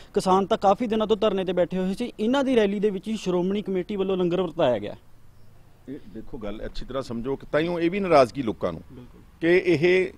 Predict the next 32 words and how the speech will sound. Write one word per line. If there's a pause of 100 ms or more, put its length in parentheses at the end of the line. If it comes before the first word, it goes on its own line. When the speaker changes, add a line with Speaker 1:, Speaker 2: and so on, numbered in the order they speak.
(200)
Speaker 2:
ਐਸ
ਜੀ
ਪੀ
ਸੀ
ਜਿਹੜਾ
ਕੌਮੀ, (680)
ਅ,
ਜਿਹੜੇ
ਫੰਡਸ
ਆ,
Speaker 1:
ਬਿਲਕੁਲ।
Speaker 2:
ਐਸ
ਜੀ
ਪੀ
ਸੀ
ਕਿਸੇ
ਦੀ
ਕੋਈ
ਜੈ-,
ਨਿੱਜੀ
ਜਾਇਦਾਦ
ਨਹੀਂ
ਗੀ।
Speaker 1:
ਬਿਲਕੁਲ। (400)
Speaker 2:
ਉਹ
basically
ਕਮਿਊਨਿਟੀ
ਦਾ
ਇੱਕ (180)
ਇਕੱਠਾ
ਸਰਮਾਇਆ
ਵਾ